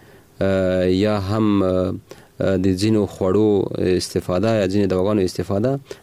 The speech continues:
د حمله ته راشي. خو بیا هم، آه،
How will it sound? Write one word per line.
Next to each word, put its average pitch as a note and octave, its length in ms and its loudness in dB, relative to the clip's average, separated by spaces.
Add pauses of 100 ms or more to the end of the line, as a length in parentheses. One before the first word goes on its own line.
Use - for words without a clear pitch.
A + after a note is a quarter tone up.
د F#2+ 100 0
حمله F#2 180 2
ته F2 220 -2
راشي. F2 340 -4 (480)
خو - 120 -4
بیا C3 220 2
هم، C#3+ 380 2
آه، B2+ 260 2